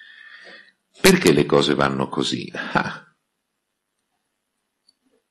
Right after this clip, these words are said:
Chi può dire a Dio,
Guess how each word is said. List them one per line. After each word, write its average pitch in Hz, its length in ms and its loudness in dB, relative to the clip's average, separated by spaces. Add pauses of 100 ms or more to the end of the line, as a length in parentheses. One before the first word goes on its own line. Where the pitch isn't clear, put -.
(2250)
Chi 110 320 2
può 67 200 2
dire 65 400 0
a 60 60 -2
Dio, 62 680 -4